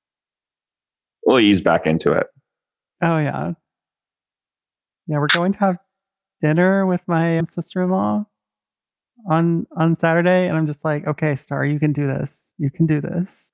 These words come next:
Speaker 2: Yeah, and I guess the other thing that, that we did this week is we are doing a trial run of Twist as a, a replacement for Basecamp messages, the message board on Basecamp.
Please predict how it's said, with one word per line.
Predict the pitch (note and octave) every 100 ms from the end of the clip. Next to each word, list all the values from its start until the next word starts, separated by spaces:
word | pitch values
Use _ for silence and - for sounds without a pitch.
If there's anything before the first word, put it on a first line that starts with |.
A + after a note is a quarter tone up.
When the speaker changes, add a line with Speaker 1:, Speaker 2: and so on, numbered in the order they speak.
| -
Speaker 2:
Yeah, | D3+ C#3+ D3+
and | G3 - -
I | G3
guess | G#3+
the | -
other | G3+ F#3+
thing | G3+ G3 F#3 F3+ F3
that, | D#3 D#3 D3+ F3
that | E3
we | E3
did | E3
this | D#3 -
week | D#3 D3+ D3
is | D#3+ D3+ D3 D3 C#3+ - -
we | D3
are | D3 D3 C#3 C#3 C#3+ D3+ - _ _ _ _ _ _ D#3
doing | F3+ F#3+
a |
trial | F#3 F3 E3+ E3+
run | E3+ E3+ E3+
of | D3+ D3+ C#3+
Twist | - F#3 D#3+ - -
as | - D#3 D3
a, | C#3+ C#3 C#3+ C#3+
a | -
replacement | C#3+ D3+ D3+ D3 F3+ E3
for | E3+
Basecamp | D#3 D#3 - - D#3 D3+ - -
messages, | D3+ D3+ - - C#3+ D#3 D#3 - D#3
the | C#3+
message | D3 - C#3
board | C#3 C3+
on |
Basecamp. | C3+ C3+ - D3+ D#3 F3